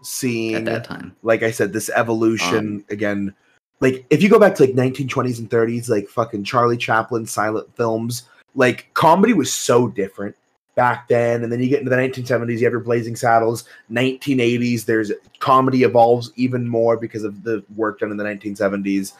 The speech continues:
Speaker 2: Watching these three movies in particular, really, for me at least, highlighted this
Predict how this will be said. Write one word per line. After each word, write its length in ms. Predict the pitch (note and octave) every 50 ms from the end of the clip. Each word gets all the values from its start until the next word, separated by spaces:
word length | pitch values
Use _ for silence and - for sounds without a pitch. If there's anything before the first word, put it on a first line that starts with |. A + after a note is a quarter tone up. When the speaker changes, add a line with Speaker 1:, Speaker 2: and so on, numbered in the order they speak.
| - - - _ _ _ -
Speaker 2:
Watching 680 | C3+ C#3+ D#3 E3+ F#3 F#3+ F#3+ - G#3+ G#3+ G3+ F#3+ F3 -
these 320 | B2+ A#2+ C#3+ D3+ D#3+ D#3+ -
three 220 | - F3 E3 D#3+
movies 320 | D3 D3 D3 C#3 D3 C#3+ C3+
in 100 | C3 A2+
particular, 760 | A#2+ A#2 - - C3+ - C#3+ C#3+ C#3+ C#3+ E3 F3+ F#3 - _ _ _ _ _ _ _ -
really, 540 | - A#2+ A#2+ C#3 C#3+ D#3 D#3 D#3 D#3 D#3+ D#3
for 220 | D#3 - B2 A2
me 180 | A#2 B2 B2+ C3+
at 120 | C#3+ C3 D3
least, 320 | D#3 E3+ E3 - - - _ - - -
highlighted 760 | - - C3+ C3+ C3+ C3 B2+ B2 A2+ A2+ A2+ A2+ A2 G2 G2+ - _ _ _ _ _
this 220 | - B2+ C3 -